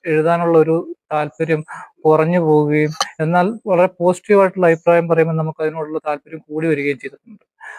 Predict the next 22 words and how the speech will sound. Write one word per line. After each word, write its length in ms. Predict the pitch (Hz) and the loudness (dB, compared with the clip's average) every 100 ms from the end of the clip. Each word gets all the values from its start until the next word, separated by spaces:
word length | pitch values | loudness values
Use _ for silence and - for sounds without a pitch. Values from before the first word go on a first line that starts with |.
| - 180 | -4 0
അങ്ങനെ 380 | 190 208 233 240 | 2 4 4 4
ഉണ്ടായ 360 | 226 185 190 196 | 2 2 4 4
മോശമായ 560 | 180 175 - 196 196 196 | 2 -2 -2 -4 0 2
അനുഭവം 520 | 175 165 165 170 175 | 2 0 4 4 4
കാലങ്ങൾക്ക് 560 | 160 160 170 175 - 156 | 2 2 2 -6 -8 -6
ശേഷം, 400 | 147 139 - - _ _ | -4 -4 -8 -16 _ _
ഏതാണ്ട് 260 | 160 170 185 | -4 -4 -4
കാലങ്ങൾക്ക് 380 | 196 175 180 170 | -4 -2 -2 -6
ശേഷം 260 | - 147 175 | -4 -4 -4
ഈ 60 | 160 | -4
പുരുഷധനം 480 | 185 202 214 220 220 | -4 0 2 4 2
എന്ന് 160 | 202 | 4
പറയുന്നത് 380 | 185 175 175 175 | 4 4 2 -2
തന്നെ 200 | 151 175 - - - | -4 -6 -6 -16 -18
സ്ത്രീകൾക്ക് 880 | - - 202 208 220 233 226 - 247 247 233 - | -20 -4 2 4 4 4 2 2 6 6 4 -4
പുരുഷൻ 440 | 185 180 180 202 208 214 185 | -4 -4 -2 -2 -4 -4 -2
ഒരു 180 | 180 196 - 160 | -2 -2 -6 -4
ധനം 240 | 160 160 190 | -2 -2 0
കൊടുക്കുക 360 | 170 151 160 165 160 | 0 0 2 2 2
എന്നുള്ള 240 | 156 156 | 0 -2
കോൺസെപ്റ്റാണ്. 580 | 147 135 - - 135 143 _ _ _ | -2 -10 -12 -12 -12 -12 _ _ _
അപ്പൊ 180 | 170 | -16